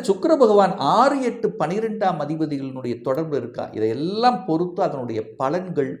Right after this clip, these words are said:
வேறுபடும். மேலும் தசாபுத்தி என்ன நடக்குதுன்னு பார்க்கணும். அதுவும் குறிப்பாக சுக்கிரனுடைய தசா, சுக்கிரனுடைய புத்தி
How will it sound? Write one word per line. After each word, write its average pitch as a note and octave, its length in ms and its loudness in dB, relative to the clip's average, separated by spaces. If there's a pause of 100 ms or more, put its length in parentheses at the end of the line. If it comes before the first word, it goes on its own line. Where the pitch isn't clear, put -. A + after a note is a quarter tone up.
(140)
வேறுபடும். A#2 540 -2 (1600)
மேலும் B3 400 8 (140)
தசாபுத்தி C#4+ 580 6 (120)
என்ன F#3+ 240 -2
நடக்குதுன்னு D3 560 -4
பார்க்கணும். - 360 -4 (420)
அதுவும் F#3+ 300 6
குறிப்பாக A#3 640 6
சுக்கிரனுடைய A3+ 760 2
தசா, D3+ 320 2 (180)
சுக்கிரனுடைய G3 640 -2
புத்தி D3+ 280 -6